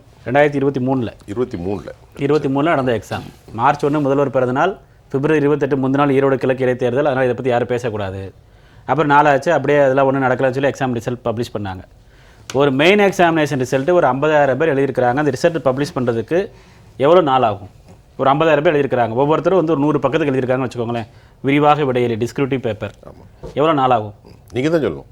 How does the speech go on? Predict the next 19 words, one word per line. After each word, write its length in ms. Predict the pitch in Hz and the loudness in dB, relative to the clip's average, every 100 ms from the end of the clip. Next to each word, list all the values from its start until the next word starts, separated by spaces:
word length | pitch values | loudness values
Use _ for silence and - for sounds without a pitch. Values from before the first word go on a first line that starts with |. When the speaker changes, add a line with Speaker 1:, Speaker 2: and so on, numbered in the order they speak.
| - - | -20 -10
Speaker 1:
ஒரு 180 | - 185 | 0 2
ரெண்டு 220 | 175 190 | 4 4
மாசம் 320 | 170 165 156 | 2 0 -2
மேக்ஸிமம். 280 | 131 131 131 | -2 -4 0
Speaker 2:
அவ்வளவுதான். 380 | 123 208 185 104 - | 2 4 4 0 -2
Speaker 1:
ஆமா. 300 | 180 196 107 | 0 0 -4
Speaker 2:
அதுக்கு 280 | 87 85 85 | -8 -10 -12
மேல 120 | 73 | -10
இல்ல. 120 | - | -2
Speaker 1:
உங்களுக்கு 140 | 139 139 | 2 4
ஐ 100 | 160 | 6
ஏ 80 | |
எஸ் 280 | 185 185 156 | 6 4 2
Speaker 2:
மலம். 160 | 185 175 | 2 4
Speaker 1:
எக்ஸாமினேஷன் 320 | 170 170 156 | 2 0 0
ரிசல்ட், 320 | 160 165 190 | 0 2 2
மெயின் 220 | 165 165 | 2 0
எக்ஸாம் 240 | 151 156 151 | 0 -2 -2
ரிசல்ட் 360 | 165 156 202 | -4 -2 -2